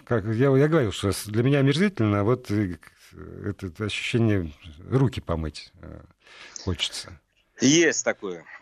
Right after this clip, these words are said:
Speaker 2: Э, Володя, у нас мы, мы часто расходимся в каких-то своих, да, там, э, оценках, э,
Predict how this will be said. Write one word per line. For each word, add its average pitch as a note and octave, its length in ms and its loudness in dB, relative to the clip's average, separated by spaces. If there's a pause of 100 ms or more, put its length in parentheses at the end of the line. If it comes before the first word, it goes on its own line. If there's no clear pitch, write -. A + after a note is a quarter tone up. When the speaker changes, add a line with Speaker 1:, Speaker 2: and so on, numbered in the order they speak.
Speaker 2:
Э, G2 320 -6
Володя, A2 360 0
у A#2 40 -4
нас B2 400 -4
мы, B2 260 -6
мы C3 160 -6
часто C3+ 320 0
расходимся A#2+ 760 -6
в - 40 -20
каких-то G2 440 -12
своих, G2 420 -4
да, A2 160 -2
там, F2+ 400 -6
э, E2+ 200 -8
оценках, F2+ 760 -4
э, D#2+ 440 -6